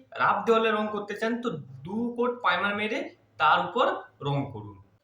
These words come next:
আর যদি বাড়িতে পুটি করতে চান, তাহলে সিমেন্ট ঘোলা একদমই মারবেন না, সিমেন্ট ঘোলা না মেরে ডাইরেক্ট পুট্টি করুন। এটা পুটির longevity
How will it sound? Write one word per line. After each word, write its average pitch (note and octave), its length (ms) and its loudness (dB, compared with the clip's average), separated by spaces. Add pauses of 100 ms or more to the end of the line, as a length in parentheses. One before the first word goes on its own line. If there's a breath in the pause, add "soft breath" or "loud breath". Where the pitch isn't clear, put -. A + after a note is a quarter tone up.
(280)
আর C#3 340 -2
যদি G#3 220 -6
বাড়িতে A3 320 0 (220)
পুটি A#3+ 280 -4
করতে A3 360 2
চান, A3 280 -4 (400)
তাহলে G#3 720 2
সিমেন্ট F3+ 460 -6
ঘোলা F#3+ 340 0
একদমই C#3+ 420 -2
মারবেন A3 400 4
না, A3+ 340 -2 (220)
সিমেন্ট F3 340 -6
ঘোলা E3+ 280 4
না F3 200 4
মেরে A3+ 320 2 (380)
ডাইরেক্ট G#3 640 0
পুট্টি - 280 -10
করুন। F#3+ 460 -2 (160)
এটা F#3 180 -4 (140)
পুটির G#3+ 300 -6 (100)
longevity F#3+ 560 -4